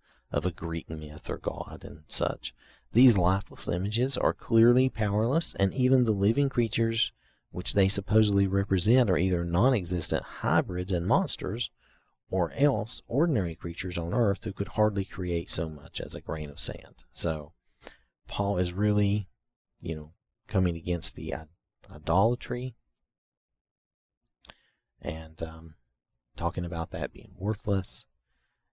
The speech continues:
and, uh, that they, you know, they became fools for following these idols. Now, we make our own idols in today's world and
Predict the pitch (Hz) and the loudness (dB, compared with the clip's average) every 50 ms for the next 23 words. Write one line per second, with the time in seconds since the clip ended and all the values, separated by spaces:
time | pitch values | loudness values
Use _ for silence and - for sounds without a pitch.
0 | _ - 85 85 85 85 85 82 85 82 80 - 87 82 82 82 85 80 - _ | _ -4 0 0 2 2 0 -2 -4 -8 -6 -4 -4 -4 -2 -4 -8 -8 -12 _
1 | _ _ _ _ _ _ _ _ _ _ _ _ _ _ _ _ _ _ _ _ | _ _ _ _ _ _ _ _ _ _ _ _ _ _ _ _ _ _ _ _
2 | _ _ _ _ _ _ _ _ _ _ _ _ _ _ _ _ - _ _ - | _ _ _ _ _ _ _ _ _ _ _ _ _ _ _ _ -20 _ _ -16
3 | 82 - - 85 85 85 85 82 - _ _ 127 139 135 104 87 90 90 90 104 | -14 -8 -4 -2 -2 -2 -2 -4 -8 _ _ 6 6 6 6 6 4 4 4 4
4 | - - 95 101 110 104 - - 156 - 240 131 101 95 - - - 95 90 90 | 4 4 6 6 6 4 6 6 6 8 8 6 4 0 -2 -8 -8 -8 -8 -8
5 | 87 90 95 101 - _ _ _ _ _ _ _ _ _ _ - - 190 202 135 | -8 -8 -10 -12 -14 _ _ _ _ _ _ _ _ _ _ -2 0 2 4 4
6 | 135 110 80 80 82 80 85 82 80 80 - - 98 98 - - - - - - | 4 2 0 -4 -8 -8 -8 -6 -6 -6 -4 -4 -4 -4 -4 -6 -14 -14 -8 -4
7 | 85 87 85 85 87 90 104 135 160 151 113 101 104 - 95 87 85 60 - 120 | -2 -2 0 -2 0 4 6 6 8 8 8 6 6 4 2 0 0 4 6 6
8 | 170 180 123 - - - - 85 98 - - 82 82 - - - - 78 104 131 | 6 6 4 0 -4 -8 -12 -8 -6 -6 -6 -6 -10 -10 -8 -6 -2 0 0 0
9 | 120 - - - - - - - 117 139 139 120 - 90 90 | 0 -2 -6 -14 -18 -16 -10 -8 -8 -8 -8 -12 -12 -12 -14